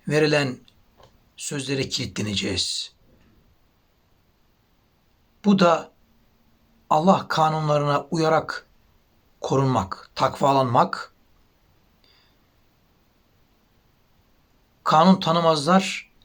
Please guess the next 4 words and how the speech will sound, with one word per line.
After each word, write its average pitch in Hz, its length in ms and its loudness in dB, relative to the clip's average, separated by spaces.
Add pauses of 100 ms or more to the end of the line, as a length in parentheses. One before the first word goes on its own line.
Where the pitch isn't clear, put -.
(360)
ve 165 180 -2
ikiyüzlü 165 680 0
çıkarcı 160 800 0 (460)
münafıklara 147 840 0